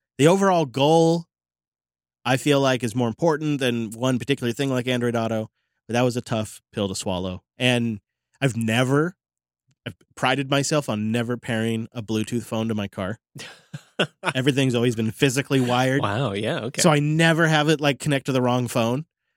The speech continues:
Speaker 1: But for this time, I decided, all right,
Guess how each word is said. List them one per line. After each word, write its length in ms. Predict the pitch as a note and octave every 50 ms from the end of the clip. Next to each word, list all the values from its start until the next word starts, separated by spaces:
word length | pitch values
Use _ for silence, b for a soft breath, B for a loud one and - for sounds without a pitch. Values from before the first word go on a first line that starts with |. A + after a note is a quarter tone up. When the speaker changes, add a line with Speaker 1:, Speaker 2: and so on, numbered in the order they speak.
| _ _ _ _ _ _ _ _
Speaker 1:
But 400 | F3 G#3 G#3 C#3+ A2+ A2+ A2+ - _ _ _ _ _ _ _ _
for 160 | - - C3+
this 580 | G#2+ F#2+ F#2+ A2 B2 D3+ D#3+ F3 F3+ - - - _ _
time, 520 | - F3+ F#3 F#3 D3 G#2 F2 F2 F2+ F2 - _
I 160 | A2 A#2+ C3+
decided, 640 | C3 D3+ - - F3 D#3+ D3+ C3+ A2 F#2 F#2+ A#2+ - _ _ _ _ _ _ _ _ _ _ _ _ _ _ _ _ _ _ _ _
all 180 | A#2+ B2 C3+ D3
right, 280 | C3+ G2+ F#2 F#2 -